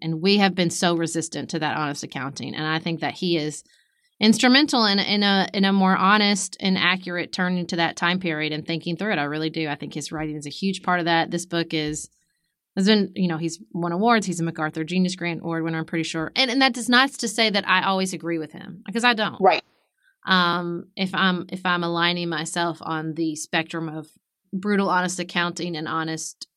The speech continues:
Speaker 1: um, and hope and change, I'm probably leaning a little bit more towards the Barack Obama end of the spectrum. I, I like his interactions with Barack Obama, the way he talks about Barack Obama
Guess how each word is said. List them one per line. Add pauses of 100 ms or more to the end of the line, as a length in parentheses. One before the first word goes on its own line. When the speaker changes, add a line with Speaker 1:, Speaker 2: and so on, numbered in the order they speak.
(500)
Speaker 1:
um,
and
hope
and
change,
I'm
probably (180)
leaning
a
little
bit
more
towards
the
Barack
Obama (960)
end
of
the
spectrum.
I,
I
like
his
interactions
with
Barack
Obama,
the
way
he
talks
about
Barack
Obama